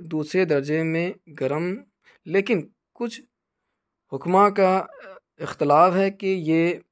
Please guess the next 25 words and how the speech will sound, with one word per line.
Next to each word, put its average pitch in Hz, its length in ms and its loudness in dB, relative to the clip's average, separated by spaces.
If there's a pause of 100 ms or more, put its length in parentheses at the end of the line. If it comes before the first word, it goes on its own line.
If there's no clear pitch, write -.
पहले 151 340 0
दर्जे 165 520 2
में 185 380 -2 (320)
तर 190 220 -2 (640)
या 165 420 4 (720)
पहले 156 300 0
दर्जे 139 380 0
में 160 260 -6 (100)
खुश्क - 400 -4
है। - 160 -20 (840)
अब 220 180 -4
ये 214 120 -2
मुकब्बी 180 480 0
जिगर 170 440 2 (560)
और 151 240 -10
कब्ज़ 175 280 -2
कशा 160 380 -2
है, 185 220 -6 (420)
मुकब्बी 151 500 -4
वाह 147 380 0
है। 180 220 -4 (960)
इसे 233 380 2
चिलगोजे 165 640 4
के 226 160 0
साथ 165 520 4